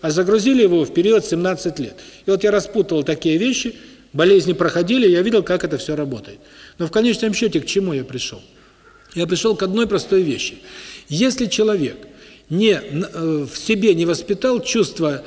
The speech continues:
э, устремления непрерывного к Богу,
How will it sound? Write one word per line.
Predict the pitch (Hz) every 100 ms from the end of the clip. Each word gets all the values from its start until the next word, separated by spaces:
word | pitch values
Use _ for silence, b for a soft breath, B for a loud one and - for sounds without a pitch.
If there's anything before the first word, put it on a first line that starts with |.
| B B -
э, | 165 156
устремления | 160 - 190 208 202 170
непрерывного | 175 196 190 185 165 147 147
к | 143
Богу, | 127 107 -